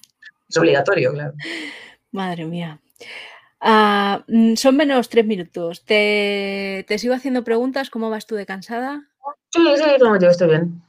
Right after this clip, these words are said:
Speaker 2: Sí,
Speaker 1: Yo sí, ahora,
Speaker 2: sí.
Speaker 1: ahora lo que me toca hacer es pixel art luego, así que tampoco.
Speaker 2: Bueno, seguimos un poquito. Eh, esta nos la manda Jaramero y dice, "Hay mucha polémica con los satélites de Starlink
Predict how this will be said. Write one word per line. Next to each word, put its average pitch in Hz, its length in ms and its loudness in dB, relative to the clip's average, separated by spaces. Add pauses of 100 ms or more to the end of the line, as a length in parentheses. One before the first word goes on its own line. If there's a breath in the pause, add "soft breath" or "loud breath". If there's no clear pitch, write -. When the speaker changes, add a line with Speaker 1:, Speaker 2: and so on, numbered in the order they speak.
(260)
Speaker 2:
Sí, - 140 -16
Speaker 1:
Yo 160 60 4
sí, 175 120 0
ahora, 175 180 4
Speaker 2:
sí. 185 280 0
Speaker 1:
ahora 202 180 2
lo 214 80 2
que 190 80 -2
me 185 80 0
toca 214 140 0
hacer 226 140 2
es 226 120 4
pixel 170 320 2
art 160 220 0
luego, 151 340 4
así 151 200 -2
que 156 60 -2
tampoco. 151 580 0 (1300 loud breath)
Speaker 2:
Bueno, 175 200 -10
seguimos 185 360 -8
un 190 80 -10
poquito. 202 500 -10 (580 loud breath)
Eh, 220 440 4
esta 294 220 -2
nos 285 140 -2
la 269 120 0
manda 330 280 0
Jaramero 202 640 -2 (300)
y 226 140 -6
dice, 226 400 -2
"Hay 262 100 0
mucha 330 280 -4
polémica 311 520 -2
con 262 140 -2
los 233 120 -4
satélites 285 680 -6
de 208 140 -6
Starlink 262 540 -6